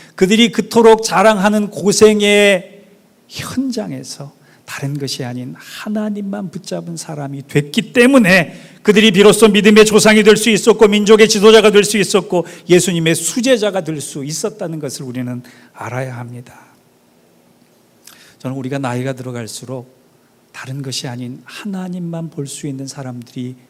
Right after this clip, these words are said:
되어졌으면 좋겠습니다. 육신의 장막은 쇠해도 그 장막을 쇠하는 고생 때문에 오히려 더 하나님께 집중할 수 있는 사람, 그 사람이 더 멋진 사람 아니겠습니까?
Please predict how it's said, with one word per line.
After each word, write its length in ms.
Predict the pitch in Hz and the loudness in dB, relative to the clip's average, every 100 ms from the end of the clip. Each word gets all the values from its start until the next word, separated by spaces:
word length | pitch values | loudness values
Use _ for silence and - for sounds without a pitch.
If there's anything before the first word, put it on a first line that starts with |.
| _ _ | _ _
되어졌으면 760 | - 120 117 117 - 131 113 110 | -10 -8 -8 -8 -10 -10 -12 -14
좋겠습니다. 600 | - - - - - _ _ _ _ _ _ _ _ _ _ _ 175 | -18 -20 -18 -16 -18 _ _ _ _ _ _ _ _ _ _ _ -4
육신의 400 | 185 - 208 190 | 0 2 2 4
장막은 600 | 190 190 196 190 190 185 | 2 4 2 2 0 -4
쇠해도 920 | - - 196 185 208 175 196 170 - - - | -6 0 4 6 6 6 2 2 -4 -16 -4
그 300 | - 208 208 | 4 8 8
장막을 720 | 202 185 208 208 202 214 202 | 6 0 4 4 6 6 6
쇠하는 540 | 190 - 208 202 202 196 | 4 2 4 4 2 -4
고생 520 | - 220 226 233 214 | 4 4 6 2 2
때문에 500 | 214 196 196 190 165 - - | 0 2 0 0 0 -6 2
오히려 380 | 196 208 208 214 | 6 8 8 6
더 140 | 214 | 4
하나님께 520 | 220 240 247 247 254 254 | 4 4 4 4 2 2
집중할 540 | - - - 254 226 | 0 0 0 2 2
수 180 | - 220 | 0 -4
있는 260 | 175 165 | -4 -4
사람, 440 | 156 - 117 131 123 _ _ _ - | -6 -10 -10 -10 -10 _ _ _ -12
그 20 | |
사람이 540 | - 151 135 120 131 127 _ _ | -8 -8 -8 -8 -8 -10 _ _
더 100 | 127 | -4
멋진 380 | 127 123 143 | -4 -4 -6
사람 280 | 127 127 127 | -6 -6 -6
아니겠습니까? 680 | 120 117 120 117 131 135 | -8 -8 -10 -12 -16 -20